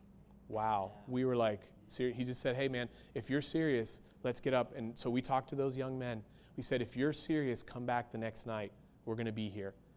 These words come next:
We came back the next night. Fifteen of them showed up. Five or six of them said they forgot. We're gonna follow those knuckleheads up. But,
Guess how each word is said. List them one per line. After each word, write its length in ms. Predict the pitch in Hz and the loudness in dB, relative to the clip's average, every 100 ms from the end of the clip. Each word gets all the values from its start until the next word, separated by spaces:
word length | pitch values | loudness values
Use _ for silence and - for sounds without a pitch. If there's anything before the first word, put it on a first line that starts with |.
| - - | -20 -8
We 80 | 117 | -8
came 240 | - 123 | -4 0
back 240 | 123 127 - | 2 0 0
the 60 | |
next 280 | 123 120 - | -4 -4 -4
night. 240 | 123 113 - - - | -4 -4 -6 -16 -2
Fifteen 440 | 165 - 175 165 | -2 0 0 0
of 80 | 139 | 2
them 160 | 127 | 0
showed 260 | 117 - 120 | 0 0 2
up. 240 | 113 101 - - - - | 2 -2 -8 -20 -10 2
Five 220 | 151 156 | 4 4
or 40 | |
six 260 | 143 151 - | 2 -2 0
of 40 | |
them 120 | 131 | -4
said 200 | 120 131 | -2 -2
they 100 | 123 | 0
forgot. 480 | 113 120 117 110 92 - - - - - - - - - | -2 -2 0 0 0 -10 -20 -20 -20 -20 -20 -20 -10 -2
We're 160 | 127 | 0
gonna 180 | 123 120 | 0 -2
follow 300 | - 117 110 | 0 2 2
those 140 | 107 | 0
knuckleheads 460 | 107 101 104 104 98 | -2 -4 -4 -4 -2
up. 240 | 104 127 | -4 -2
But, 280 | 123 127 - | 2 2 0